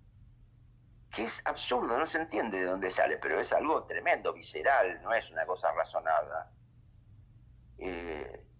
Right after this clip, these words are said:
no sé, no, no he leído todavía estudios muy detallados de ese,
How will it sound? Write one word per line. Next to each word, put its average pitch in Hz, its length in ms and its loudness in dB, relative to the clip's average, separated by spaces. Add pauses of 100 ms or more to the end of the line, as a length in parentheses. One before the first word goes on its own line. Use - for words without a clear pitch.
(800)
no - 60 -6
sé, - 320 -4
no, 113 280 2
no - 1300 -14
he 151 40 2
leído 131 340 2
todavía 90 840 4 (160)
estudios 87 500 -4 (120)
muy 92 420 -4
detallados 78 560 2
de 71 60 -6
ese, 80 180 -4